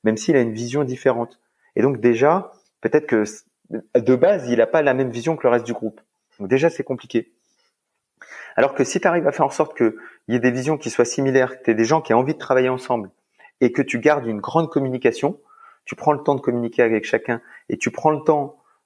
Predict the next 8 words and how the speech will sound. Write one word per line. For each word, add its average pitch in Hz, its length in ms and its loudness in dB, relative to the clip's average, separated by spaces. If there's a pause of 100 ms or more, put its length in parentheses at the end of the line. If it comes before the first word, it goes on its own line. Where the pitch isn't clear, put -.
dans 113 280 0
ton 113 340 -2
établissement 120 760 0
des 107 140 2
séances, 123 640 -2 (400)
de 110 140 2
dire, « 120 220 2 (100)
Ok, 120 200 0